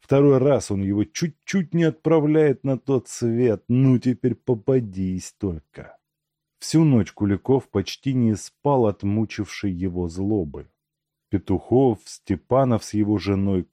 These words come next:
Коркин, дурак рабочий, нанятый в шпионы, все его изводили. Все требовали жестокого мщения, а он лежит в больнице бессильный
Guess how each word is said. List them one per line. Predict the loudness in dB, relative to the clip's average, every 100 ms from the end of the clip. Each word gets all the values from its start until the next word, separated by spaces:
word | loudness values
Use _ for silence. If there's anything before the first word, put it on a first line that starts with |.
| -2
Коркин, | 2 2 0 -6 -6 -2
дурак | 0 2 0 0
рабочий, | -2 -2 -2 -4 -2 0
нанятый | 2 0 0 -2 -4
в | -4
шпионы, | -6 0 2 2 0 -2 -6 _ _
все | -10 0 2 2
его | 0 0 0 -2
изводили. | -4 -4 -2 -2 -2 -4 -6 -8 -8 -14 -20 _ _ _ _
Все | -2 0
требовали | 2 0 2 4 4 2
жестокого | 0 -2 -2 -2 -2 -2 0 0
мщения, | -2 -6 -2 0 0 -2 -8 -16 -16 -2
а | 0
он | 2 4
лежит | 2 2
в | -2
больнице | 0 2 2 2 0 -2 -4 -6
бессильный | -2 -2 -2 -8 -6 -2 -2 -2 -4 -6